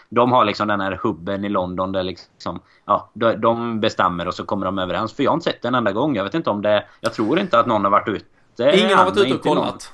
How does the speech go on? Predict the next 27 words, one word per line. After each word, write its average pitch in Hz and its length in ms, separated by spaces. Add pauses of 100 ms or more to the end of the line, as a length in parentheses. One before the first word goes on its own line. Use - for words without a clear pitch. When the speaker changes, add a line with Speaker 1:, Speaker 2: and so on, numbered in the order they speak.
(100)
Speaker 2:
men, 143 320
eh, 151 60
där 143 60
Speaker 1:
Nej. 151 220
Speaker 2:
finns, 165 340
där 170 160
finns 190 240
monitorer. 147 720
Speaker 1:
Det 120 100
finns 135 260
Speaker 2:
Eh, 135 60
Speaker 1:
monitorer 147 460
i 110 40
alla 123 160
fall, 107 180
Speaker 2:
och, - 60
Speaker 1:
ja. - 40
Speaker 2:
och 156 100
så 165 80
finns 156 260
det 151 100
ju 156 60
en, 143 280
om 131 60
man 135 80
säger 135 260
en 123 140